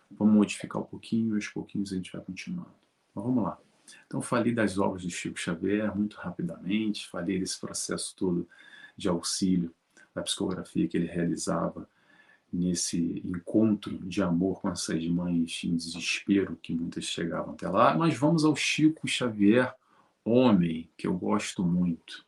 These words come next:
O Chico Xavier, homem, é o seguinte: tem muita gente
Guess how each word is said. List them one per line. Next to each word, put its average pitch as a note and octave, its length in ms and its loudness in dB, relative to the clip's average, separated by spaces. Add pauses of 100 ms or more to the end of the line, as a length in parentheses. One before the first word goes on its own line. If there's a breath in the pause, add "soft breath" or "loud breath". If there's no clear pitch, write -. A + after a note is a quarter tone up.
(140)
O - 380 -20
Chico - 260 -2
Xavier, A#2 480 6
homem, A#2 180 6
é A2+ 40 2
o A2 40 0
seguinte: - 600 -4 (1200 loud breath)
tem C#4+ 160 8
muita F3+ 460 10
gente G#2+ 760 0